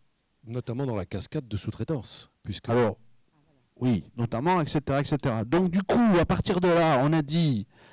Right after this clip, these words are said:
Speaker 2: on, nous, nous, nous souhaitons qu'il y ait, euh, l'intégration d'un volet social dans les appels d'offres, un chapitre social,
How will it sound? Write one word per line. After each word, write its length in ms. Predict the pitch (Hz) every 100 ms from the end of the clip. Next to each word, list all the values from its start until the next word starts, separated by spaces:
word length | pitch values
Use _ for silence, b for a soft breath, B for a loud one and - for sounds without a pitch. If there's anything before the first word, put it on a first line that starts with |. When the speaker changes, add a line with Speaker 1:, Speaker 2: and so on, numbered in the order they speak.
| b b _
Speaker 2:
on, 140 | 156 196
nous, 420 | 190 226 208 120 123
nous, 260 | 160 165
nous 160 | 113 165
souhaitons 640 | - 214 - 196 180 120
qu'il 220 | 117 - 151
y 60 |
ait, 340 | 156 143 113 101 -
euh, 640 | 113 107 95 98 69 90
l'intégration 960 | 151 185 196 165 156 - 160 147 110 98 b b
d'un 220 | 107 185
volet 240 | 185 180 170
social 540 | - 147 - 147 131
dans 160 | 123 127
les 180 | 120 117
appels 280 | 113 120
d'offres, 400 | 123 202 285 120 -
un 140 | 117
chapitre 580 | 107 139 - 233 - -
social, 480 | - 131 120 147 240